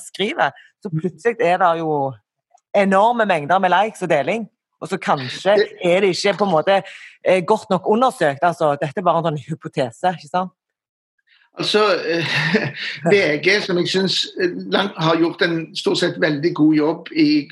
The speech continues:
Speaker 2: i koronakrisen, eh, de hadde for et par uker siden et oppslag der, eh, eh, Nils Arne Eggen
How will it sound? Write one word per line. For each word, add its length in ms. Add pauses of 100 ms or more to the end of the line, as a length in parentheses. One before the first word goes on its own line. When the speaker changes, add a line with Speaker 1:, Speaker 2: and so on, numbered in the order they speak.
(140)
Speaker 2:
i 120
koronakrisen, 1400 (760)
eh, 240 (140)
de 160
hadde 400 (100)
for 300
et 80
par 180
uker 220
siden 500 (160)
et 240
oppslag 800
der, 380 (220)
eh, 260 (960)
eh, 240
Nils 320
Arne 320
Eggen 720